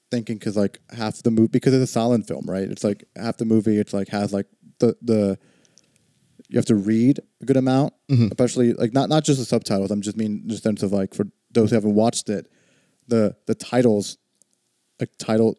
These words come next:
Speaker 1: uh, cards, and it's just really well done 'cause, like, when someone's reading from a book, it shows, like, the page that people someone's reading from, or, like, a letter that someone receives, shows, like, what, what it says, and, like, the parchment and the,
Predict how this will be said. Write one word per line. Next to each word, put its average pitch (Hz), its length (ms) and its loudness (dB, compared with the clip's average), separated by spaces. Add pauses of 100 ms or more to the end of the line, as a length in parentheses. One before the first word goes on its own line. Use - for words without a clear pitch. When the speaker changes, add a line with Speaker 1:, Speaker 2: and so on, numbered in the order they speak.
(140)
Speaker 1:
uh, 104 200 0
cards, 101 540 -2 (100)
and 113 140 -6
it's 101 120 -6
just 101 200 -8 (480)
really 208 220 6
well 135 200 4
done 127 300 2
'cause, 117 180 -2
like, 113 160 0 (360)
when 120 200 -4
someone's 131 300 -2
reading 123 180 4
from 120 140 -4
a 107 60 0
book, 110 400 0
it 120 100 -4
shows, 113 300 0
like, 113 140 -2
the 107 60 -2
page 104 360 -4
that - 80 -10
people 117 200 -4
someone's 113 200 0
reading 113 200 -2
from, 110 380 -2
or, 110 100 0
like, 104 220 -4
a 104 80 -4
letter 107 480 -2 (460)
that 123 120 -4
someone 120 220 2
receives, 113 640 0 (440)
shows, 110 200 -2
like, 107 160 -2
what, 110 160 0
what 120 120 0
it 104 120 -4
says, 104 260 -6
and, 92 120 -8
like, 107 100 -10 (100)
the 110 160 -8
parchment 107 720 -2
and 98 160 -10
the, 101 180 -6